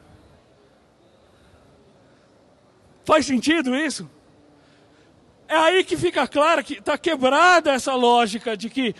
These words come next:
o monopólio serve pra remunerar o trabalho do cara. Não é verdade. Tá aí o exemplo patente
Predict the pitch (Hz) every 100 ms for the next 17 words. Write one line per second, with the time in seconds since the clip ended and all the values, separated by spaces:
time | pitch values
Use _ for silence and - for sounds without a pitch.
0 | - - 269 277 269 262 - 254 269 285
1 | 294 294 - _ - - 277 285 277 285
2 | 277 247 302 294 285 277 269 277 285 277
3 | 285 294 302 320 294 339 339 202 - _
4 | _ - 370 370 330 370 311 330 359 349
5 | 247 151 - _ - 294 311 349 269 302
6 | 302 349 349 262 - _ - 277 - 277
7 | 277 269 - 165